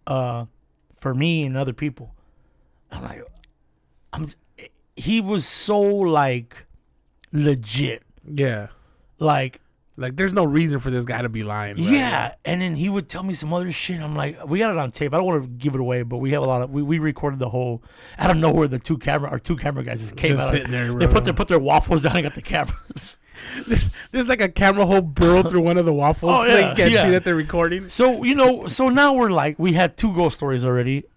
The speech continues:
Speaker 1: We're already packing the, you know, we're putting, uh, we're putting all the shit back in the car because, you know, we don't trust the town. <laughs> So we put
Speaker 2: Well, that and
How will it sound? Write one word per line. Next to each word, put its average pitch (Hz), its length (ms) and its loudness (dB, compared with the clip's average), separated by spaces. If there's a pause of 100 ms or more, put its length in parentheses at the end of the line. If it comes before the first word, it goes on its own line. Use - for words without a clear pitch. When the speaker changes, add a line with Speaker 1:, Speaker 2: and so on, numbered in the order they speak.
Speaker 1:
We're 185 260 2
already 165 180 2
packing 143 460 0
the, 127 260 -2
you 147 100 -2
know, 135 80 -2
we're 147 120 0
putting, 151 380 -4
uh, 127 300 -4 (680)
we're 156 100 0
putting 180 180 -2
all 175 100 4
the 135 80 0
shit 151 320 -4
back 147 220 0
in 139 80 -6
the 127 80 -6
car 147 280 2
because, 135 420 -4
you 143 140 -6
know, 127 60 -2
we 143 100 -2
don't 139 140 -2
trust - 300 -4
the 127 60 -16
town. 120 380 -6
<laughs> - 40 2
So - 200 -2
we 135 140 -8
put - 280 -2
Speaker 2:
Well, 123 120 -10
that 180 160 -4
and 180 60 -8